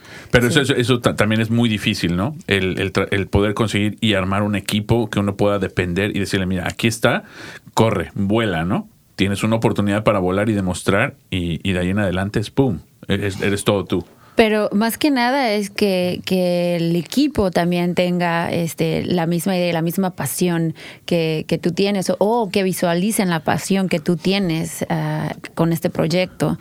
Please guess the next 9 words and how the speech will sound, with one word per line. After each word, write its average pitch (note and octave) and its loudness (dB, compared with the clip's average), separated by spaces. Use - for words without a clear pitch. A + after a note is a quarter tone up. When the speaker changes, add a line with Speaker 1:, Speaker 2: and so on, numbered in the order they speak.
Speaker 2:
para E3 4
que, E3 0
para E3 2
que D#3 0
pueda E3 0
ser E3+ 0
ejecutado, D#3+ 0
porque, E3 0
este, E3 0